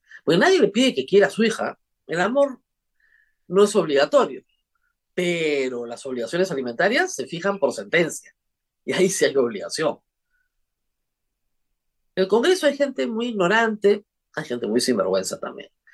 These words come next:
Pero este señor es malo. ¿Por qué no quiere que su hijita sea ingeniera? ¿Por qué? ¿Por qué maltrato público, notorio? Haciendo una ley con nombre en propio para beneficiarse él.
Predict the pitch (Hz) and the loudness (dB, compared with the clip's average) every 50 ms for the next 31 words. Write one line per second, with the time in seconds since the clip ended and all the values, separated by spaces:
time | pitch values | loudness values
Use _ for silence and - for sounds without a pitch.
0 | - - - - - _ - 165 - - - - 180 160 196 240 254 - - - | -20 -20 -20 -20 -14 _ -8 -6 -6 -2 -2 0 0 2 2 0 0 -2 -6 -8
1 | 131 147 156 185 208 214 165 110 104 104 - _ _ - - - - - 339 370 | -4 -2 0 2 2 2 0 0 -2 -4 -8 _ _ -6 -6 -4 -2 2 2 2
2 | 392 392 - 370 359 381 - - - - 185 180 - 262 285 302 - - 330 330 | 2 4 4 4 4 4 2 0 -2 0 0 -2 -2 -2 -2 -2 -2 -2 -4 -4
3 | - - 247 277 349 381 330 214 151 143 151 - _ _ _ _ _ _ _ _ | -4 -2 0 2 4 4 4 2 0 -2 -4 -6 _ _ _ _ _ _ _ _
4 | _ _ _ _ _ _ _ _ _ _ _ _ _ _ _ _ - - 220 214 | _ _ _ _ _ _ _ _ _ _ _ _ _ _ _ _ -2 0 0 0
5 | - - 359 349 262 185 151 - - - - _ _ _ _ _ - 185 - - | 2 2 4 4 4 2 0 -2 -10 -20 -20 _ _ _ _ _ -4 -4 2 4
6 | 403 381 359 339 302 262 - 359 359 349 294 - - 160 160 - - - 392 427 | 4 4 6 4 2 2 2 2 4 4 2 2 -2 -4 -4 -2 2 6 8 10
7 | 440 440 415 370 262 233 180 160 147 - - - 180 196 202 - 403 403 403 403 | 10 10 10 8 8 4 2 0 -2 -2 0 2 2 2 2 4 6 6 8 8
8 | 381 311 233 185 156 135 117 - - _ _ _ _ _ _ _ _ _ _ _ | 6 4 4 2 0 -2 -2 -4 -8 _ _ _ _ _ _ _ _ _ _ _
9 | _ _ _ _ _ _ _ _ _ _ _ _ _ - 202 - 339 359 349 339 | _ _ _ _ _ _ _ _ _ _ _ _ _ -6 -2 -2 -2 -2 -2 -2
10 | 320 285 285 311 339 339 285 285 285 320 311 311 302 285 254 269 285 349 349 262 | -2 -2 -2 -2 -4 -4 -6 -6 -6 -6 -6 -4 -4 -4 -4 -4 -2 -2 -2 -2
11 | 302 285 226 233 202 185 180 175 180 - - - - 269 294 285 - 302 - - | -2 -2 0 0 0 0 0 0 -2 -4 -6 -4 -2 -2 -2 -2 -4 -6 -6 -6
12 | - _ _ _ - 480 508 508 494 440 320 208 156 131 - - - | -10 _ _ _ 0 2 2 2 2 2 2 0 -2 -4 -6 -10 -12